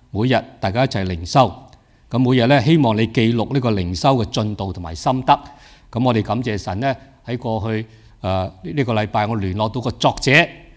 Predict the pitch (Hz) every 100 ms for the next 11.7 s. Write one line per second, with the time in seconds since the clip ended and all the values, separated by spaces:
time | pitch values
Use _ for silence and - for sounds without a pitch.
0 | - - 117 165 - 165 - 151 185 185
1 | - - - 175 175 156 143 156 175 123
2 | 151 - 175 165 160 156 - - - _
3 | _ _ _ _ _ - _ _ _ _
4 | _ _ _ _ _ 139 139 - 123 156
5 | 131 127 139 143 143 139 - 92 85 73
6 | _ _ - _ _ 170 170 139 156 127
7 | 104 110 127 104 117 113 120 117 104 -
8 | 131 113 98 - - _ 131 104 107 123
9 | 117 143 127 139 151 156 143 147 113 104
10 | 123 92 117 - _ - - 180 175 185
11 | 160 151 143 107 101 156